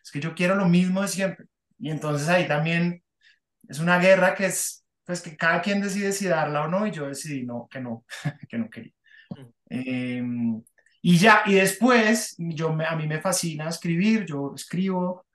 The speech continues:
Speaker 1: eh, y me quería dedicar a hacer literatura, pero pues hacer literatura implica...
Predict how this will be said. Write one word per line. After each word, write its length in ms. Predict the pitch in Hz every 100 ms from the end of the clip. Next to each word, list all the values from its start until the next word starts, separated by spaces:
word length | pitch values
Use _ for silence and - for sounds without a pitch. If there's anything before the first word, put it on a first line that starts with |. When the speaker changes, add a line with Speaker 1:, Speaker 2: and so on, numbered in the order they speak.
| _ _
Speaker 1:
eh, 120 | - -
y 80 | 170
me 120 | 165
quería 320 | 156 156 160
dedicar 280 | 190 185 151
a 40 |
hacer 200 | 147 170
literatura, 720 | 170 175 190 196 220 208 190 190
pero 200 | 180 -
pues 180 | 139
hacer 220 | 139 131 127
literatura 800 | 120 165 156 135 127 131 131 -
implica... 840 | 139 135 127 117 135 127 131 135